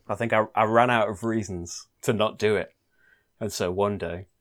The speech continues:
it's like, "Well, you'd better, you'd better do something with this day. Better finally film a video." So it was, I, I missed that setup though. It was like, it was my iPhone on a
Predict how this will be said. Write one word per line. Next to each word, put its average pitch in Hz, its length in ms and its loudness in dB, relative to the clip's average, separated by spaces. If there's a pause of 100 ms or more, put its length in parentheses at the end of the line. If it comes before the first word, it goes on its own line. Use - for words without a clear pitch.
(320)
it's - 140 -18
like, 78 140 -12
"Well, 85 320 -8
you'd 92 160 -8
better, 101 180 2
you'd 92 200 -6
better 143 180 2
do 107 100 -2
something 120 380 0
with 87 160 -6
this - 180 -10
day. 87 240 -10 (380)
Better 107 180 -2
finally 104 760 -2
film 101 340 -4
a 98 40 -6
video." 98 380 -8 (720)
So 120 100 2
it 113 40 2
was, 117 140 -4 (140)
I, 143 220 6
I 160 60 6
missed 233 240 6
that 180 160 6
setup - 360 4
though. 92 180 2
It 139 80 0
was 131 140 0
like, 143 300 4 (500)
it 131 120 0
was 131 180 6
my 123 460 8 (540)
iPhone 131 600 8 (280)
on 113 140 8
a 104 300 2